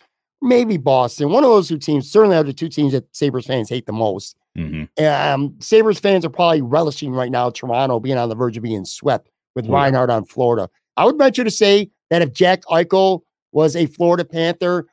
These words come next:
Speaker 1: that there would be a lot of Sabres fans that would actually root for Toronto to win this series, because that would be how badly they don't wanna see Jack Eichel get anywhere near a Stanley Cup.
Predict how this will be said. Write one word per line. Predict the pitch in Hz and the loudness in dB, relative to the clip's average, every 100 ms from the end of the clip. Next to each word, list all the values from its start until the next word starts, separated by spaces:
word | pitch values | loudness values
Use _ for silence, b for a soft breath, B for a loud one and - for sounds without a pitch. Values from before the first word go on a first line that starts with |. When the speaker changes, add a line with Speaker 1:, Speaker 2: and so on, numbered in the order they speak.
| _ | _
Speaker 1:
that | 147 | 0
there | 175 | 2
would | 175 | 2
be | |
a | 175 | 2
lot | 165 170 | 2 2
of | 143 | 0
Sabres | 170 160 143 | 0 0 0
fans | 160 156 | 0 0
that | 143 | 2
would | 151 | 0
actually | 147 147 | 0 -2
root | 135 147 | -2 -4
for | 143 | -6
Toronto | - 135 131 131 123 | -8 -4 -2 -2 -2
to | |
win | 117 120 | -2 -4
this | 110 - | -8 -4
series, | 135 110 104 - _ | -2 -2 -6 -12 _
because | - 131 | -10 -2
that | 151 | -2
would | 139 | -2
be | 139 | -4
how | 123 143 131 | -2 -2 -2
badly | 113 143 135 123 120 107 _ - | -2 0 0 -2 -4 -8 _ -2
they | 147 | 0
don't | 139 | 2
wanna | 131 131 | 0 -2
see | 135 127 | -4 -4
Jack | 143 127 135 | -2 0 0
Eichel | 139 127 127 127 113 _ _ - | -2 0 0 0 -2 _ _ 0
get | 151 | 2
anywhere | 147 147 143 131 | 4 4 2 2
near | 135 127 | 0 -2
a | 107 | -4
Stanley | - 139 107 104 | -6 -4 -4 -6
Cup. | 101 113 92 | -8 -8 -10